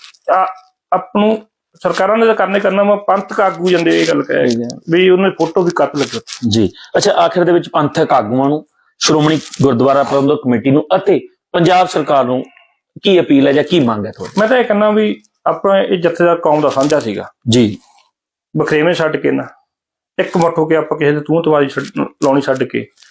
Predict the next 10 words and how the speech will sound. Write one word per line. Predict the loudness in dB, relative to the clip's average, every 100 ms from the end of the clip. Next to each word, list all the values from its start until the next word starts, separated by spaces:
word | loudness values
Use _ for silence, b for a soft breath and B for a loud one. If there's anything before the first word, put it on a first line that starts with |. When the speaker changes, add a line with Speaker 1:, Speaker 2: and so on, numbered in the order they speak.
| B
Speaker 1:
ਆਪਾਂ | -4 -2
ਇਕੱਠਾ | -4 -4 0 0
ਹੋ | 0 0
ਕੇ | 0
ਆਪਾਂ | 0 0
ਉਹਨਾਂ | 0
ਦਾ | 0
ਕੇਸ | -2 -2
ਲੜੀਏ। | 0 -2 -4 -10 -18 _ _ -4
Speaker 2:
ਜੀ। | -2 -2